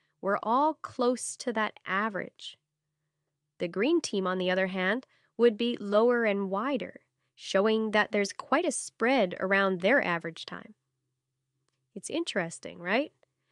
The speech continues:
Certainly, this tells us a bit more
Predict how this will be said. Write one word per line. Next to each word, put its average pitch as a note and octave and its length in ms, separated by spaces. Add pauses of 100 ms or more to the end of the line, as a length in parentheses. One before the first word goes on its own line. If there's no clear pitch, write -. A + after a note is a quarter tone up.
(120)
Certainly, G#3+ 520
this A3 320
tells A#3+ 360
us A3 160
a G#3 60
bit A3+ 240
more G3 560